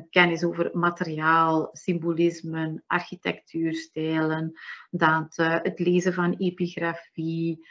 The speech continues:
aandacht hebben in verband met toestanden. Allee, dus dat, dat zit er eigenlijk allemaal dus in, eh, webinars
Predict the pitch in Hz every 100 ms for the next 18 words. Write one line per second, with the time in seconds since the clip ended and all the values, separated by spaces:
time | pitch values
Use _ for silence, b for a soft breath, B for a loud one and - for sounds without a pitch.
0 | B B 170 180 185 180 180 180 175 180
1 | 180 180 175 170 170 175 - 175 175 -
2 | 170 - - 156 156 156 - 190 196 190
3 | 185 202 196 - _ 190 - 220 208 -
4 | 202 226 214 202 - 196 196 190 185 185
5 | b b b _ 185 175 - 185 175 170
6 | 165 165 165 165 - 170 175 175 170 170
7 | 175 - -